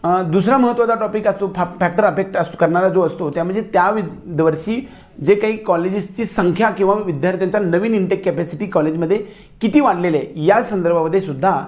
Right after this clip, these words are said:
आपल्यासमोर काही, अ, येलेले असतात. तर यावर्षी मात्र जवळपास पहिले शंभर सीट्स वाढून आलेले आहेत,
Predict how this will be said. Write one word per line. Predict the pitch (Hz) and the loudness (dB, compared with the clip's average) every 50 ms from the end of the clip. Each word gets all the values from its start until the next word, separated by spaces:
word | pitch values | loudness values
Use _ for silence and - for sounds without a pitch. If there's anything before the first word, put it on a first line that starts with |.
| - - - - - - | -10 -18 -20 -20 -6 -2
आपल्यासमोर | - - 147 180 185 180 - 190 170 165 165 165 | -2 2 4 4 4 4 2 0 0 0 0 -2
काही, | 156 165 165 165 170 156 - - - - - - - - - | -2 0 0 0 -2 -4 -8 -12 -18 -20 -20 -20 -20 -8 -4
अ, | 147 151 147 147 147 151 - | 0 0 2 2 0 0 2
येलेले | 180 165 160 165 160 160 | 2 4 4 4 2 0
असतात. | 156 170 180 175 | -2 -2 -2 0
तर | 185 | 2
यावर्षी | 196 185 175 196 226 240 240 226 - - 233 | 4 6 6 6 6 4 2 0 0 -2 -2
मात्र | 226 208 190 208 214 220 220 220 - - 151 | -2 -2 -2 -2 -2 -2 -4 -4 -4 2 4
जवळपास | 185 190 214 208 214 214 208 - 180 | 4 4 4 4 2 0 -2 -2 -4
पहिले | 208 208 202 202 - 190 190 202 202 | -6 -6 -4 0 2 2 2 2 0
शंभर | 190 202 190 185 202 196 | 0 -2 -2 -2 -2 -2
सीट्स | 190 196 180 - 202 | -2 -4 -6 -2 0
वाढून | 196 156 147 175 190 | 2 2 2 2 2
आलेले | 190 190 196 208 240 | 2 2 0 0 -2
आहेत, | - - | -4 -6